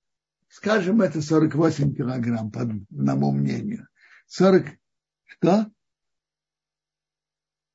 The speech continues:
Э, сорок восемь килограмм. Так серебра, э, золота было двадцать девять с лишним, серебра было сто с лишним,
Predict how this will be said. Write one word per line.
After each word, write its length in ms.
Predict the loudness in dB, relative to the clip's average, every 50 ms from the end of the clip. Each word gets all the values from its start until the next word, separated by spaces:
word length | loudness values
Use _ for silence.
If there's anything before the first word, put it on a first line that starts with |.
| _ _ _ _ -20 _ _ _ _ _ _ _ _ _ _ _ -16 -14
Э, 160 | -12 -12 -14 -16 _ _ _ _ _ -20 -20 _ _ _ _
сорок 340 | -4 0 2 2 2 2 2
восемь 400 | 2 2 2 0 0 -2 -4 -4
килограмм. 600 | -4 -4 -4 -2 -2 -2 -4 -6 -8 -12 -14 -20 _ _ _ _ _ _ _ _ _
Так 180 | -4 -4 -4 -2
серебра, 760 | 2 6 6 8 8 6 4 4 2 2 2 2 0 -4 -8 _ _ _ _ -14
э, 60 | -14 -14 _ _ -8
золота 500 | -2 2 4 6 6 4 2 0 -2 -4
было 280 | -2 -2 -2 0 -2
двадцать 460 | -2 -2 -2 -4 -4 -4 -2 -4 -2 0
девять 600 | 2 2 2 2 2 0 -4 -8 -10 -14 -20 _ _ _ _ _ _
с 100 | _ -6
лишним, 600 | -2 0 2 0 0 -2 -2 -2 0 0 -2 -4 -8 -12 -18 _ _ _ _ _ _ _ _ _ _ _ _ _ _ _ _ _ _ _
серебра 640 | -6 4 6 8 8 8 8 6 4 4 4 2 2
было 280 | 0 0 -2 -2 -2
сто 380 | -6 -6 -10 -6 -2 0 0 0
с 120 | -2 -4
лишним, 560 | -6 -4 -4 -6 -6 -8 -8 -8 -8 -8 -10